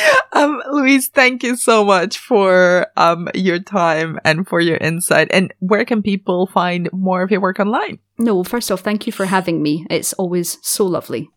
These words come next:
Speaker 2: to be on, uh, The Final Girls, so thank you for having me. But if you want to find more of my work, you can find me on Twitter at shiny underscore demon. So that's where everything goes, all my podcasts and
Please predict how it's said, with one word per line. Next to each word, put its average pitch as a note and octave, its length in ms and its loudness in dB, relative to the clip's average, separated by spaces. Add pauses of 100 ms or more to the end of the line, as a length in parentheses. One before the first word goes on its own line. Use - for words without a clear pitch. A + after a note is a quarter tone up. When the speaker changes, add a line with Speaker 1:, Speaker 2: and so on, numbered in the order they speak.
Speaker 2:
to - 120 -12
be D3+ 280 -10 (100)
on, - 240 -6 (100)
uh, - 220 -8
The - 60 -18
Final - 280 -12
Girls, - 240 -10
so - 100 -8
thank E3 260 -8
you - 60 -20
for D#3+ 100 -10
having E3 240 -6
me. F3 260 -4
But - 260 -2
if F#3+ 200 -4
you G#3+ 140 -4
want G#3+ 180 0
to A#3 80 -8
find A3+ 240 -2
more A3+ 160 0
of A3+ 120 -4
my A#3 100 -4
work, - 320 -4 (280)
you G3+ 80 -8
can G3+ 120 -10
find F#3+ 200 -2
me G3+ 120 -2
on A3+ 160 -2
Twitter - 500 -2
at - 380 -8
shiny G3+ 520 -4
underscore F3 800 -4 (340)
demon. B2+ 360 -8 (300)
So - 160 -12
that's - 280 -12
where - 220 -10
everything C3+ 320 -10
goes, - 320 -10
all - 120 -12
my - 140 -8
podcasts A3+ 640 -4
and D3+ 180 -6